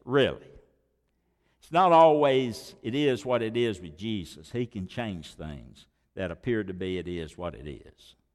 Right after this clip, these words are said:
Or he could have said, "I don't want to get my hope up," or, and then be disappointed. And, and this keeps people from pray, praying. "Why, why should I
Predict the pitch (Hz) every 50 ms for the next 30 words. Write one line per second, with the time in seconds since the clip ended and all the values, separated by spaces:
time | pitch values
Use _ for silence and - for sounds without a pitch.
0 | _ _ _ _ _ _ _ _ _ _ _ _ _ _ _ _ _ _ _ _
1 | _ _ _ _ _ _ _ _ _ _ _ _ _ _ _ _ _ _ - 151
2 | 185 185 180 180 185 202 185 160 - - 180 160 160 165 175 180 180 175 170 165
3 | 156 170 180 185 151 139 135 120 135 170 175 175 165 170 - 165 151 147 156 160
4 | 156 156 - 143 127 113 107 101 - - _ - 135 135 139 202 208 180 165 190
5 | 180 170 143 160 180 165 - - 165 143 - - 170 156 139 113 90 76 69 -
6 | - _ _ _ _ _ _ _ _ _ _ _ _ _ _ _ _ _ _ _
7 | _ _ _ _ _ _ _ _ _ _ _ _ - 135 147 151 151 185 165 165
8 | 311 320 - - 339 320 233 - - - 220 220 - - 208 175 - 208 196 180
9 | - 220 247 277 269 240 - - _ - 247 320 - 392 349 135 123 127 151 208
10 | 214 220 - - 170 220 254 277 - - - 277 -